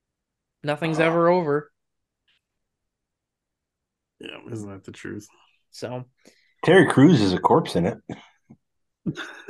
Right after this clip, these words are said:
Speaker 1: Oh.
Speaker 2: Right at the
Speaker 1: Hmm.
Speaker 2: beginning where he's coming out of that, like,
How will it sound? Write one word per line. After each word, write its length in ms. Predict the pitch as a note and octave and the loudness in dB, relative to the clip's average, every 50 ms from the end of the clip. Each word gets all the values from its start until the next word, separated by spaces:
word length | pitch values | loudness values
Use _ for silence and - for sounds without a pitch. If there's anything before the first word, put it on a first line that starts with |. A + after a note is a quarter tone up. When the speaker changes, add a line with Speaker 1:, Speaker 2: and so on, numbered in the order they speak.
| - - _ _ | -10 -10 _ _
Speaker 1:
Oh. 460 | - F#3+ D#4 G4 G#4+ F4+ E3+ - - - D4+ - - - _ _ _ _ _ _ _ _ - | 0 0 2 4 4 4 2 0 -2 -4 -6 -8 -10 -14 _ _ _ _ _ _ _ _ 2
Speaker 2:
Right 160 | C3+ D3 D#3+ | 4 6 6
at 60 | F3 E3 | 6 4
the 20 | |
Speaker 1:
Hmm. 60 | F3 D#3+ | 4 2
Speaker 2:
beginning 440 | D3+ C#3 B2 C3 D#3 F3+ D#3+ B2 | 2 4 4 2 4 4 4 4
where 140 | A2+ A#2 A#2 | 4 4 2
he's 140 | A#2 A2+ A2 | 2 0 0
coming 240 | - - C3+ C#3 C#3 | -2 -2 0 0 0
out 140 | C3+ C3+ C3 | 0 0 0
of 60 | B2+ | 0
that, 160 | C3 B2 A#2 | 0 0 0
like, 260 | A#2 A2 - - - | -2 -4 -6 -8 -12